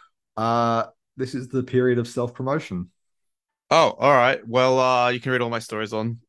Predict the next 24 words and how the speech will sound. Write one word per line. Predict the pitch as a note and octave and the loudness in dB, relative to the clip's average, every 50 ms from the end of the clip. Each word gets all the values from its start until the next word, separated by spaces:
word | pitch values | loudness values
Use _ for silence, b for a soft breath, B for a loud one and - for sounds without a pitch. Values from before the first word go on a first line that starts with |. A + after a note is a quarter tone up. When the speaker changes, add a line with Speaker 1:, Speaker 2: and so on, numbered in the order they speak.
| _ | _
Speaker 2:
Channel | - A2+ A2 A2+ A2+ | -6 -4 -2 0 0
Nine | A2 A2 G#2+ | 0 0 0
Wide | G#2+ A2 G#2+ | 0 -2 -2
World | G#2+ G#2+ | -2 -6
of | G#2+ | -8
Sports | - - A2 A2+ A2 - | -8 -4 -4 -4 -4 -4
website. | A2 G#2 - - A#2+ A2+ A2 G#2 - - _ _ _ | -8 -10 -6 -4 0 0 0 0 0 -4 _ _ _
Um, | G#2+ A2 A2 G#2+ G#2+ G#2+ G#2+ G#2+ A2 A2 G#2+ A2 G#2+ A2 - _ _ _ _ _ _ _ - - - b b b b b b b b b b _ _ _ | -4 -2 -2 -2 -2 -2 -2 -2 -2 -4 -4 -6 -8 -10 -14 _ _ _ _ _ _ _ -20 -20 -20 b b b b b b b b b b _ _ _
listen | - A#2 A2+ - A#2+ G#2 | -12 -12 -10 -8 -8 -4
to | A2+ A#2 A#2 A#2+ A2 | -2 0 0 0 2
Boom | B2 B2+ B2 B2 | 2 0 0 0
Rookies | C3 A#2 - C3+ C3 B2 - - - | -2 -2 -2 -4 -4 -4 -6 -8 -6
N | - C3+ | -2 0
R | C3+ C#3 | 0 0
L | C#3 | 0
podcast | - C#3 C3 B2 - C#3 C#3+ C3+ - - | 0 -2 -2 -2 -2 -4 -4 -6 -8 -12
if | C3 A#2 | -10 -6
you | A#2+ | -6
like | B2+ B2+ - | -6 -6 -6
that | - - | -10 -8
sort | - C3 | -8 -8
of | A#2+ | -4
thing. | - B2+ B2+ A#2+ | -2 -2 0 0
We | B2 A#2+ A#2 | -2 -6 -6